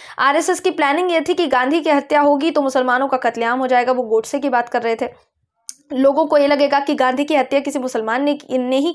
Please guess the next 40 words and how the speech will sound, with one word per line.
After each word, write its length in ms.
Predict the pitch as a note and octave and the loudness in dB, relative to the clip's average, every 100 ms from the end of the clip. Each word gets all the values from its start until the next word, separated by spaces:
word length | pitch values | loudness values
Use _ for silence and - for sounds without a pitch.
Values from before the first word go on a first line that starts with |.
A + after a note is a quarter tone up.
| - | -2
की 120 | C#4+ | 0
है। 120 | C#4 - - - - | 0 -4 -18 -20 -4
एक 220 | D4 F#4+ G4 | 0 0 0
साथ 220 | F4 E4+ E4+ | 0 0 0
दो 200 | D#4 D#4 | 0 2
कोशिश 340 | D#4 D#4 E4+ | 0 0 0
की 140 | E4 | 0
गई, 140 | D#4 E4 | 0 0
मगर 240 | D4+ D4+ | 2 2
दोनों 260 | C4 C4 D4 | 2 2 2
कोशिशें 420 | C4 B3+ B3+ C#4+ | 2 0 0 -2
मुसलमानों, 640 | B3+ B3 A3+ A3+ A#3+ A#3+ A3+ A#3 | 0 -2 -2 -4 -4 -6 -6 -8
मुसलमानों 460 | A#3 A#3 A3+ A3+ | -6 -6 -6 -6
ने 120 | C4 | -6
नाकाम 360 | C4 A3 G3 G3 | -6 -4 -6 -6
कर 140 | F3 | -10
दी। 160 | D#3 F#3 | -12 -6
देखिए, 240 | D4+ E4+ | -2 -2
अ, 60 | F#4 - - - - C4 C#4+ D4 C4+ C#4 | -2 -6 -20 -20 -2 4 6 6 2 2
कहीं 140 | D4+ | 2
ना 100 | E4 | 2
कहीं 180 | E4+ E4 | 2 0
उन्होंने 640 | D#4+ D#4 D#4+ E4 E4 D4 C#4 | 0 2 2 4 4 2 0
मुस्लिम 300 | D4 D#4+ D4+ | 0 0 0
समुदाय 380 | D4+ C4 C4+ | 0 2 2
का 100 | C#4 | 2
पक्ष 340 | E4 C4+ C4 C4+ | 0 -2 -2 -2
रखते 280 | C4 - C#4+ | -2 2 2
हुए 300 | C4 C#4 D4 | 4 4 4
ये 180 | B3+ | 4
सारी 280 | A#3+ A#3+ B3+ | 2 0 0
बातें 300 | A3+ A3 B3 | 0 0 -2
कही 260 | A#3+ A#3+ B3 | -2 -4 -4
हैं, 160 | B3+ | -2
ये 120 | C4+ B3+ | -2 0
सारे 240 | A3+ A3+ | 0 0
बयान 400 | G3+ G3 G#3+ A#3 | 0 -4 -4 -6
दिए 200 | A#3 A#3 | -4 -4
हैं, 140 | A#3+ | -2
लेकिन 340 | D4 D#4 F4 | -4 -2 -4